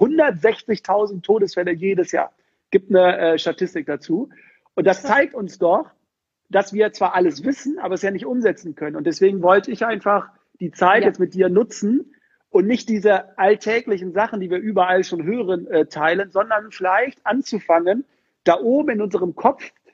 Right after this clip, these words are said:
Speaker 1: das ein oder andere zu ändern, weil dann werden wir es auch schaffen. So, wenn ich, ne, also nur weil ich jetzt sage, mach dir konkrete Ziele, dann wirst du es ja nicht morgen, äh, erfolgreich oder in zwei Monaten schaffen. Da bin ich ganz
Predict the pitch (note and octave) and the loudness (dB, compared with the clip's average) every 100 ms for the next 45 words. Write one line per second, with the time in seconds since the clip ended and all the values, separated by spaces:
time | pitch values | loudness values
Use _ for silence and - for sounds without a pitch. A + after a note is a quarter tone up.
0 | _ _ F3 D#3+ - A#3+ A#3+ G#3+ A3 G3+ | _ _ -2 0 0 2 2 0 0 0
1 | - - G#3 C#4 D#4+ F3 E3 D3 D#3 G3 | -2 -4 -4 -4 -4 -2 -2 -2 0 2
2 | B3 A#3+ G#3+ A3+ A3 - F3 - D#4+ - | 2 2 0 2 0 0 -6 -2 -4 -4
3 | F3+ C#3+ C#3+ D#3+ G#3 F#3 F#3+ A3+ C4 C#4+ | -6 -4 -4 -4 -6 -10 -10 -6 -2 0
4 | F3+ F#3+ F#3 _ _ - G#3 A3 G#3+ G3 | 4 4 2 _ _ 0 4 4 2 -2
5 | F#3+ G3 F#3 G#3 - F#3 F#3 - G3 F#3 | 0 0 -2 -2 -4 -4 -6 -2 -2 -2
6 | - - A#3+ F3 F#3+ F3+ F3 G3 G3 - | -8 -6 -2 0 0 0 0 -4 -8 -6
7 | F3+ E3 E3+ F#3 G#3 F#3+ F#3+ F#3 - F3+ | -6 -4 2 4 4 4 0 -2 -2 2
8 | F3+ F3 - - A#3+ F#3 F#3 G3 - F#3 | 2 2 -2 -6 -4 0 2 2 2 0
9 | F#3+ F3+ E3 - F#3 F#3+ F#3 - - A3 | 2 -2 0 0 0 0 -4 -6 -4 -4
10 | - D3+ C#3+ F#3 - A3+ C#4+ - | -4 -4 -2 0 0 0 -2 -6